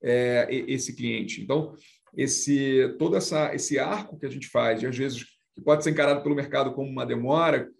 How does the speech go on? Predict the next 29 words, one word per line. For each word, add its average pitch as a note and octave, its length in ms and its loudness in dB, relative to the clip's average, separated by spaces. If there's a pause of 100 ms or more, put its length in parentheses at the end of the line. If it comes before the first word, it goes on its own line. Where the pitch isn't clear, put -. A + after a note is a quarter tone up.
(140)
como - 100 -6
é C3 60 0
o A#2+ 60 -2
caso C3 240 2
que B2+ 80 -6
a - 20 -6
gente B2+ 180 -8
teve C3 380 -2
pra C3 140 0
fazer B2 180 -4
a B2+ 40 0
entrega A#2+ 280 0
nacional, C3 500 -2 (160)
é - 60 -2
exatamente E3 380 0
preservando E3 640 0
a - 20 -2
entrega E3 240 0
do E3+ 120 -4
cliente. F3+ 480 -6 (360)
A G#2 40 -14
gente A#2+ 120 -8
tá D#3 60 0
passando D#3+ 300 0
isso F#3+ 100 2
agora E3+ 180 6
com G3 120 -2
o G3 60 2
app, F3+ 380 0